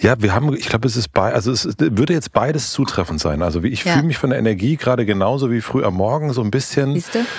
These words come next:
Speaker 2: Mhm.
Speaker 1: Jetzt, jetzt könnte ein Kaffee helfen
Speaker 2: Mhm.
Speaker 1: oder eine Frage.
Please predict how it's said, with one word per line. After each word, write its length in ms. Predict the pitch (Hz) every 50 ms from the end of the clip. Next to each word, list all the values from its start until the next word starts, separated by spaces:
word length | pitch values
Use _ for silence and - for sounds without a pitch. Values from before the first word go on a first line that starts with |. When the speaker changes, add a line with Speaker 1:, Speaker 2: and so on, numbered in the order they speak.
| -
Speaker 2:
Mhm. 200 | - 196 196 202 214
Speaker 1:
Jetzt, 200 | 214 220 110 -
jetzt 160 | 117 92 -
könnte 220 | - 127 131 135 135
ein 120 | 104 92
Kaffee 320 | - - 120 - - 156 139
helfen 360 | 139 139 147 143 - 170 170
Speaker 2:
Mhm. 400 | 185 190 190 185 202 208 226 233 -
Speaker 1:
oder 200 | - 131 160 156
eine 180 | 131 131 139 135
Frage. 540 | - - - 101 90 85 87 78 71 -